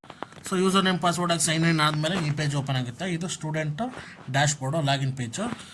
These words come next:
So ನೋಡ್ತಾ ಇದ್ರೆ ಇದ್ರಲ್ಲಿ ಅಪ್ಲೈ ಮಾಡಿರೋ ಪೋಸ್ಟ್ ಆಗಿರ್ಬೋದು, ನಿಮ್ಮೆಲ್ಲ ಡೀಟೇಲ್ಸ್ ಇರುತ್ತೆ. So ಇಲ್ಲಿ ನೋಡಿ ಕಾಣಿಸ್ತಿದೆ ಕನ್ನಡ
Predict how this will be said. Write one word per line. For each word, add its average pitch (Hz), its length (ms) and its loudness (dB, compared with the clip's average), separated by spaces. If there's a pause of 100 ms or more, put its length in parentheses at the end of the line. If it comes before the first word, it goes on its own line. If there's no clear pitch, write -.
(200)
So 135 160 -2
ನೋಡ್ತಾ 147 200 0
ಇದ್ರೆ 139 220 2
ಇದ್ರಲ್ಲಿ 135 200 0
ಅಪ್ಲೈ 147 200 0
ಮಾಡಿರೋ 139 280 0
ಪೋಸ್ಟ್ 135 300 -2
ಆಗಿರ್ಬೋದು, 131 460 -2
ನಿಮ್ಮೆಲ್ಲ 135 320 0
ಡೀಟೇಲ್ಸ್ 131 380 -2
ಇರುತ್ತೆ. 117 300 -6 (560)
So 214 120 2
ಇಲ್ಲಿ 180 220 4
ನೋಡಿ 156 380 2 (100)
ಕಾಣಿಸ್ತಿದೆ 143 380 0
ಕನ್ನಡ 143 280 -2